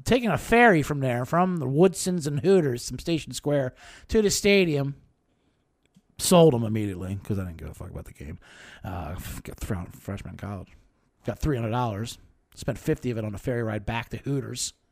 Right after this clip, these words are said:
at the bar, drinking whiskey. That was great. No one's taking the ferry back to Station <laughs> Square. People were begging me for these tickets, too. I'm like, "Pff, three hundred cash, bing, go." Probably could've got more, but who cares?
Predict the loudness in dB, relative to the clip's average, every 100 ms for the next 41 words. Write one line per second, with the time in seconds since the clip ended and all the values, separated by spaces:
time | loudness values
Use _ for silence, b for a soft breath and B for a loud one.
0 | _ _ -20 -20 -20 -20 _ _ _ -10
1 | -8 -4 -2 -2 -6 -10 _ _ -10 -8
2 | -6 -6 -6 -10 -14 _ b b b b
3 | b b b b b _ _ _ _ -10
4 | -8 -10 -10 -10 -12 _ _ _ _ _
5 | _ 4 6 6 4 0 2 2 2 -2
6 | -2 -2 -4 -8 -10 -6 -2 0 2 2
7 | 0 2 2 2 2 2 4 4 4 2
8 | 0 0 2 0 -2 -4 -6 -8 -8 -6
9 | -6 -6 -10 _ -14 -14 B B B 0
10 | 0 -2 -2 0 0 -2 -10 _ -4 -2
11 | -2 -6 -8 -2 0 -2 -6 -10 -8 -8
12 | -8 -12 -12 -10 -10 -10 -12 -14 -16